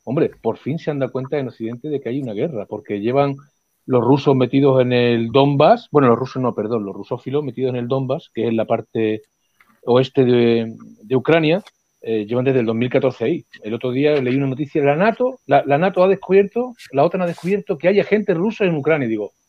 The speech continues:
madre mía, hay que ver, ¿eh? Hay que hacer falta de, de la otan para esto, ¿no? Entonces, bueno, eh, para muchos analistas ucranianos esto no, no es especialmente más virulento. Eh,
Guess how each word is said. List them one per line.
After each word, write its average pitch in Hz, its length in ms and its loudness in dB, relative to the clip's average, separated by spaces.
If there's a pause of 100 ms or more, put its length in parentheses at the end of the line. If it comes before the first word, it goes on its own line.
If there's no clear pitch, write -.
madre 110 280 -8
mía, 113 260 -10
hay - 60 -20
que 113 140 -16
ver, 123 140 -8
¿eh? 160 120 -12 (160)
Hay - 60 -20
que 117 100 -18
hacer - 120 -20
falta 117 200 -6 (120)
de, 113 320 -4 (260)
de 113 80 -2
la 113 80 4
otan 113 200 0
para 104 180 0
esto, - 180 -12
¿no? 160 140 -8 (420)
Entonces, 147 300 2
bueno, 139 340 2 (720)
eh, 139 640 2 (300)
para 135 240 4
muchos 165 400 0
analistas 160 280 4
ucranianos 151 440 2
esto 165 380 0 (120)
no, 139 560 -4
no 143 320 -6
es 156 180 -4
especialmente 143 920 -2
más 135 160 0
virulento. 160 640 -2 (720)
Eh, 131 440 0